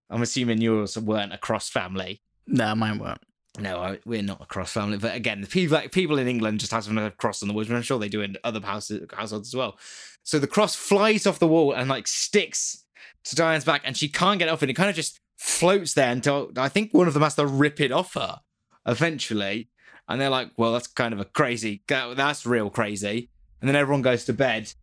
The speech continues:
Speaker 1: And then Jean wakes up and comes downstairs to see all of the doors in the house have been painted with an upside down cross, which again, badass. <laughs> But so, and she, like, notices, like, "Oh, this actually looks like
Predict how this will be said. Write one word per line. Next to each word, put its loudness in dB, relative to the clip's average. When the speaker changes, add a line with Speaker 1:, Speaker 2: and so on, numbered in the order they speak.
Speaker 1:
And 2
then 2
Jean 6
wakes 2
up 0
and -4
comes 0
downstairs -2
to -4
see -2
all 6
of 2
the 2
doors 4
in 0
the 0
house -4
have -2
been 0
painted -2
with 4
an -2
upside -2
down -2
cross, 0
which -4
again, -4
badass. 0
<laughs> -16
But 4
so, 2
and 0
she, 2
like, 2
notices, 0
like, 0
"Oh, 2
this 0
actually 0
looks 0
like -2